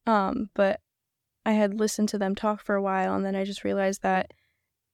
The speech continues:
it wasn't something that mattered. I had to evaluate whether, this is sound really bad, but whether, like, my feelings mattered in that area.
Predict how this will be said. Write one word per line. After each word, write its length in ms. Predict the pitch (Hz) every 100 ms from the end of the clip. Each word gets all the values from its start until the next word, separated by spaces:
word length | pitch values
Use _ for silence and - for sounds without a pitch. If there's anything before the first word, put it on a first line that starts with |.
| _ -
it 200 | 220 202
wasn't 680 | 202 202 196 - 196 196 -
something 400 | - 208 208 196
that 140 | 190
mattered. 420 | 208 - - - -
I 60 | -
had 100 | 202
to 120 | -
evaluate 800 | 208 196 190 185 190 196 185 180 _ _ _ _ _ -
whether, 680 | 190 190 185 185 185 190 - _ _ _ -
this 160 | 208
is 120 | 202 180
sound 160 | 185
really 160 | 175 170
bad, 200 | 180 185
but 160 | -
whether, 260 | - 190 185
like, 160 | 185 185
my 140 | 185
feelings 560 | 185 196 185 180 185 -
mattered 300 | 95 - -
in 120 | -
that 160 | - -
area. 400 | 85 - -